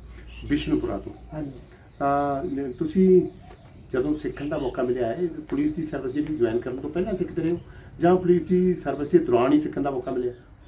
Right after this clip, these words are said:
Speaker 2: ਹਾਂਜੀ, ਇਹ ਜੀ ਮੈਂ ਪੁਲਿਸ ਦੇ ਵਿੱਚ ਉਦੋਂ ਨਵਾਂ ਨਵਾਂ ਭਰਤੀ ਹੋਇਆ ਸੀਗਾ, ਤੇ ਉਹਦੇ ਮੇਰਾ ਉਹਨਾਂ ਦੇ ਨਾਲ ਮੇਲ ਹੋ ਗਿਆ ਜੀ। ਮੇਰਾ ਦਫ਼ਤਰ ਵੀ ਉਦੋਂ ਬਰੀ ਵਾਲੇ ਹੁੰਦਾ ਸੀਗਾ ਜੀ, ਤੇ ਉੱਥੇ ਮੇਰਾ ਫਿਰ ਉਸਤਾਦ ਜੀ ਨਾਲ ਮੇਲ ਹੋ ਗਿਆ, ਤੇ ਉੱਥੇ ਫਿਰ ਮੈਨੂੰ ਕਹਿੰਦੇ, "ਬਸ ਠੀਕ ਆ, ਤੂੰ ਕਿੱਥੇ ਰਿਹਾ ਹੁਣ ਵਾਲਾ,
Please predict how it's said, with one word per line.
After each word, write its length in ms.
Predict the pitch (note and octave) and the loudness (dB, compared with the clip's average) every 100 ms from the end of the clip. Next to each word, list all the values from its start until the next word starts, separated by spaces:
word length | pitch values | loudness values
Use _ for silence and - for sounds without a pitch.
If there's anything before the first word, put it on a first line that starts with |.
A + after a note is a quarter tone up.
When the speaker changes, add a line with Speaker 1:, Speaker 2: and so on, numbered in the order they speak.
| - F3+ | -2 6
Speaker 2:
ਹਾਂਜੀ, 300 | F3+ D#3+ F#3 | 6 6 2
ਇਹ 200 | B3 A#3+ | 2 0
ਜੀ 100 | A#3+ | 2
ਮੈਂ 220 | A3 G3+ | 4 4
ਪੁਲਿਸ 260 | F#3+ F#3+ | 2 0
ਦੇ 120 | E3+ G3+ | 2 0
ਵਿੱਚ 220 | G3 G#3 | 2 2
ਉਦੋਂ 280 | G3 G3+ G3+ | 4 4 4
ਨਵਾਂ 220 | F#3+ F#3+ | 6 6
ਨਵਾਂ 160 | G3 | 6
ਭਰਤੀ 280 | F#3+ - F3+ | 6 6 6
ਹੋਇਆ 200 | E3 D#3 | 6 4
ਸੀਗਾ, 300 | D#3 E3 D#3 - - - _ _ | 2 0 0 -2 -20 -20 _ _
ਤੇ 100 | F3 | -2
ਉਹਦੇ 320 | F#3 A#3+ A#3 A3+ | 2 4 4 6
ਮੇਰਾ 280 | G3+ F#3 | 6 8
ਉਹਨਾਂ 260 | G3 G#3 G3+ | 8 6 4
ਦੇ 60 | F#3+ | 4
ਨਾਲ 180 | E3+ | 4
ਮੇਲ 180 | D#3 D#3 | 4 2
ਹੋ 120 | D3+ | 0
ਗਿਆ 120 | D3+ D3+ | -2 -4
ਜੀ। 160 | D3 D3 - - - - - - - | -6 -12 -20 -20 -20 -20 -20 -18 4
ਮੇਰਾ 160 | G#3 G#3+ | 8 12
ਦਫ਼ਤਰ 360 | A3+ A3+ A#3+ | 10 10 6
ਵੀ 120 | B3 | 8
ਉਦੋਂ 160 | A#3+ A3+ | 8 6
ਬਰੀ 200 | F#3+ F#3 | 8 10
ਵਾਲੇ 160 | F#3 F#3 | 10 6
ਹੁੰਦਾ 200 | F3 F3+ | 6 2
ਸੀਗਾ 220 | F3 F3+ | 6 4
ਜੀ, 160 | F3+ F3+ - - - - - | 4 -2 -6 -14 -14 -16 -6
ਤੇ 60 | |
ਉੱਥੇ 280 | A3+ A3+ G#3 | -4 -2 2
ਮੇਰਾ 240 | F#3+ F#3 | 4 6
ਫਿਰ 100 | F3 | 8
ਉਸਤਾਦ 380 | F3+ - F#3+ E3 | 6 4 4 4
ਜੀ 120 | D#3+ | 4
ਨਾਲ 180 | E3 D#3+ | 2 2
ਮੇਲ 180 | D#3 D#3+ | 2 2
ਹੋ 140 | D#3 | 4
ਗਿਆ, 180 | D#3+ D3+ - - - - - - | 2 0 -4 -18 -20 -20 -12 -2
ਤੇ 120 | F#3 | 0
ਉੱਥੇ 300 | G#3+ G3 F#3+ | 0 2 2
ਫਿਰ 160 | F3+ | 4
ਮੈਨੂੰ 260 | F3+ F3 F3 | 4 4 4
ਕਹਿੰਦੇ, 220 | F#3 F#3 | 4 6
"ਬਸ 220 | F3 E3 - | 6 4 2
ਠੀਕ 160 | E3+ | 2
ਆ, 40 | F3+ | 2
ਤੂੰ 140 | F3+ | 0
ਕਿੱਥੇ 260 | F3+ - E3+ | -2 2 2
ਰਿਹਾ 160 | F3 | 4
ਹੁਣ 140 | E3 D#3 | 2 -2
ਵਾਲਾ, 220 | D3 | -6